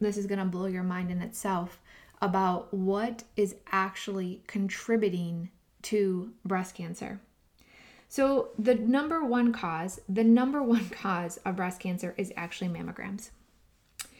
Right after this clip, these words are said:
The truth is, mammograms actually cause breast cancer. It's nothing more than an X-ray picture of your breast that can reveal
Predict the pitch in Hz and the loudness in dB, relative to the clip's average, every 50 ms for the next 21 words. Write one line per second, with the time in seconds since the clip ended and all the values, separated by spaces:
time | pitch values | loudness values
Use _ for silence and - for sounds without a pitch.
0 | - - - - - - - 220 262 247 - - 311 339 339 339 320 277 269 262 | -20 -20 -20 -20 -20 -6 0 2 2 4 2 2 0 0 2 2 2 0 0 0
1 | - - 226 226 233 240 240 254 233 233 220 220 214 226 247 233 - - - _ | 0 2 6 6 6 6 6 4 2 2 0 2 2 0 0 0 -2 -10 -16 _
2 | - - 165 175 - - 220 214 - - 220 233 226 226 254 - - - - 233 | -8 -6 -6 -6 -4 -4 -4 -4 -4 -2 -2 -2 -2 0 0 -2 -2 -2 -4 -6
3 | - 226 - - - 202 - _ _ _ _ _ _ _ _ _ - 240 233 233 | -6 -6 -6 -8 -10 -12 -12 _ _ _ _ _ _ _ _ _ 4 4 4 6
4 | 233 233 247 262 254 311 302 302 277 240 233 226 233 226 233 233 - - 208 214 | 6 4 4 4 2 -2 -2 0 2 4 4 6 6 6 4 2 0 -2 -2 0
5 | 202 196 196 190 - - 214 226 220 - - 269 262 269 262 - 226 220 226 - | 2 2 0 -2 -2 -4 -4 -2 -2 -2 -2 0 0 0 0 0 -2 -2 -2 -2
6 | 214 202 - - 202 208 240 254 240 208 208 185 180 185 185 - - 185 - - | -2 -2 0 0 0 2 2 2 0 0 0 0 -2 -2 -4 -4 -4 -4 -4 -2
7 | 214 202 196 202 196 190 214 220 233 240 247 254 262 254 | -2 0 0 0 0 0 0 2 2 2 2 2 0 -4